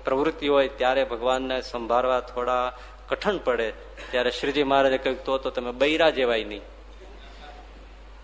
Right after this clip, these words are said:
એટલે સંતો બધા શરમાઈ ગયા. "કેમ મહારાજ?" તો કે, "એક બૈરું કૂવાને કાંઠે પાણી ભરતું હોય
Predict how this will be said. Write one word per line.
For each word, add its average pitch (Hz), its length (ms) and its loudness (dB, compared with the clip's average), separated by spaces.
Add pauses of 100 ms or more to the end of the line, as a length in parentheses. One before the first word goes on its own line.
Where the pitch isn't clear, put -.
(260)
એટલે 113 120 -10
સંતો 139 360 4
બધા 131 200 6
શરમાઈ 151 420 2
ગયા. 113 100 0
"કેમ 143 280 2
મહારાજ?" 127 300 4
તો 123 120 0
કે, 123 120 -2
"એક 139 200 0
બૈરું 131 340 2
કૂવાને 143 340 6
કાંઠે 127 240 0
પાણી 127 320 0
ભરતું 120 360 0
હોય 127 160 6